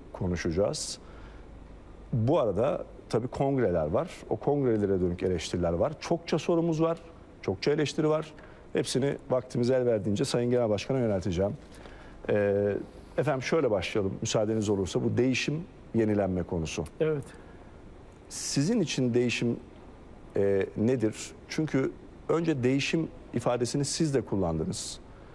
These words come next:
Speaker 1: Sonra partide sizin dışınızda herkes değişti neredeyse. Yani birkaç isim kaldı.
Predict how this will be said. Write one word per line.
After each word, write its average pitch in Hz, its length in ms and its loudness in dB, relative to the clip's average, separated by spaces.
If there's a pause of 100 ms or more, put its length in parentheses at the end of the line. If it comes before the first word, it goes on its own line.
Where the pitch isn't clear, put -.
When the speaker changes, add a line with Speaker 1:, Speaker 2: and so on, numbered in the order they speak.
(500)
Speaker 1:
Sonra 165 340 -2
partide 151 640 0 (600)
sizin 170 400 0
dışınızda 131 420 2
herkes - 580 -2
değişti 90 380 -2
neredeyse. 80 580 -2 (640)
Yani 95 260 2
birkaç 127 260 -2
isim - 220 -2
kaldı. - 420 0